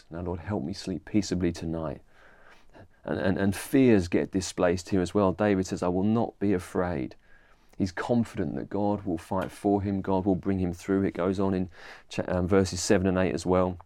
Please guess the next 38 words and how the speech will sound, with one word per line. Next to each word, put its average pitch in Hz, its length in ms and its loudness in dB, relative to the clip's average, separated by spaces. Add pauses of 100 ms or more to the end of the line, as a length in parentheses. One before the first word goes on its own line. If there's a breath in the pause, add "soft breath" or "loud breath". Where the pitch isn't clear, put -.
(380)
"Arise, 101 520 6
Lord, 95 200 6
save 98 440 0
me, 101 100 2
God, 95 340 0 (300 loud breath)
for - 120 -4
you've 98 200 2
smitten - 380 0
all 98 100 2
my 98 220 2
enemies 95 300 2
on 98 140 0
the 95 80 -2
cheek. - 460 -6
You've - 120 -8
shattered 101 420 -2
the 95 60 -4
teeth 101 360 -2
of 85 60 -6
the 92 80 -2
wicked." 90 420 -2
God 92 160 0
has 92 120 -4
fought 104 360 4
for 95 300 -2
him. 95 100 -2
God 92 140 -4
has 92 100 -6
defeated 104 680 -4 (520 loud breath)
our 95 200 0
enemies, 92 600 0 (240)
the 92 80 -6
greatest 104 380 2
enemies 98 480 0
of, - 300 -8
of 78 120 -10
Satan, 101 460 -2
sin, 98 460 -2